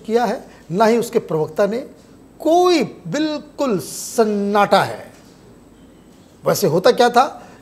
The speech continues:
कि इस तरह की जब भी हिंदुस्तान पाकिस्तान के बीच कुछ भी होता है, सरकार अगर कुछ करती है या हिंदुस्तान की सरकार करती है या पाकिस्तान की सरकार करती है,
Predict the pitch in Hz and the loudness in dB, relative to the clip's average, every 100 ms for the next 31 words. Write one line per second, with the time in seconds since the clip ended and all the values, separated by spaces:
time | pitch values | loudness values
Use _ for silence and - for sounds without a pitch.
0 | - 277 320 294 - 262 233 233 214 185 | -10 -6 -2 -2 2 4 4 4 2 4
1 | 202 190 196 220 214 196 180 185 202 196 | 0 0 2 4 4 0 -4 0 0 0
2 | - - 131 202 - 370 359 392 302 196 | -6 -10 -8 -8 -2 0 4 8 8 8
3 | 156 117 - - - - - 220 - 277 | 4 0 -6 -18 -20 -18 0 2 10 10
4 | 277 247 233 233 214 190 220 202 214 196 | 12 10 6 4 2 2 4 6 8 6
5 | 156 208 - 254 240 196 190 208 214 214 | 4 0 6 6 6 -2 0 2 2 -2
6 | - 214 214 190 196 208 208 180 180 185 | 0 -2 0 -2 -2 -2 -2 -4 -8 -4
7 | 196 196 175 190 165 330 | -4 -4 -10 -10 -8 -8